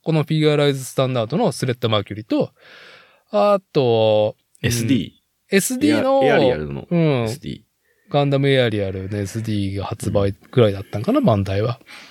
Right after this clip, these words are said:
Speaker 2: うん。
Speaker 1: いや、今回も、まあ、そんなつもりかなと思ったんだけど、
Speaker 2: うん。
Speaker 1: 見てみたら、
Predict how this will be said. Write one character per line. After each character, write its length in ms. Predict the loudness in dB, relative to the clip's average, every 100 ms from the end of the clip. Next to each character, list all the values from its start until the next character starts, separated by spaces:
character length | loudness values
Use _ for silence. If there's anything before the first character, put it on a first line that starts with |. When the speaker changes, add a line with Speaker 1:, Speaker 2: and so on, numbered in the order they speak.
| -8
Speaker 2:
う 40 |
ん。 20 |
Speaker 1:
い 240 | -8 -10 -18 _ _ _ _ _ _ _ _ _ _ _ _ _ _ _ _ _
や、 120 | -2 -2
今 320 | -2 -4 -4
回 220 | -4 -2
も、 420 | -2 0 0 -4
ま 120 | -6
あ、 20 | -6
そ 240 | -2 0
ん 100 | 2
な 100 | 0
つ 160 | 0 2
も 120 | 2
り 80 | 2
か 140 | 2
な 220 | 4 2
と 100 | 0
思 140 | -2 0
っ 20 |
た 160 | -2
ん 40 | -2
だ 100 | -6
け 80 | -2
ど、 360 | 0 0 -2
Speaker 2:
う 40 | -8
ん。 260 | -8 -10 _ _ _ _ _ _ _ _ _ _ _ _ _ -2
Speaker 1:
見 140 | 0
て 100 | 0
み 80 | -4
た 100 | -2
ら、 440 | 2 2 0 -6